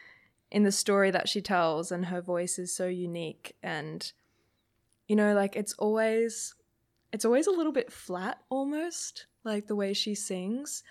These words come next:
but at the same time, the way she plays with dynamics is so compelling, and there are parts in this, and I'm not sure if it's just the way that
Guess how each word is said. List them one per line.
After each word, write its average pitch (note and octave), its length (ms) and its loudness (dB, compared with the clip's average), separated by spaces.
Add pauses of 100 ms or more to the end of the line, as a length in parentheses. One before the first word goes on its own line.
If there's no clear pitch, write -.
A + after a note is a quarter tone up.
(400)
but F#3 420 4
at G3+ 140 -6
the G#3 80 -4
same G3 340 0
time, F#3 640 -4
the F#3 80 -6
way F3+ 140 0
she F#3+ 140 -4
plays F#3+ 360 -4
with F#3 180 -6
dynamics F3+ 680 -6
is F#3 120 -6
so F#3+ 200 0
compelling, F3+ 760 -4
and E3+ 460 -8 (320)
there A3+ 160 2
are C#4 40 6
parts G#3+ 420 2
in B3 100 0
this, E4 220 -2
and G#3 100 0
I'm F#3+ 140 0
not F#3 180 -4
sure A3+ 160 -4
if G#3+ 140 -8
it's G3 140 -8
just F#3 260 -6
the F#3+ 80 -4
way F3 300 -4
that E3+ 280 -4